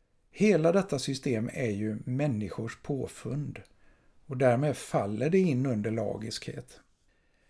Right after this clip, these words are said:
Att evangeliets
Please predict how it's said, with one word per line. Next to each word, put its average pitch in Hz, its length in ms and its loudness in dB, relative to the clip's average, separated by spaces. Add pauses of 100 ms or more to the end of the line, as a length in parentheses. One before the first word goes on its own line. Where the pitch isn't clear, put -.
(440)
Att - 560 0
evangeliets 151 1200 2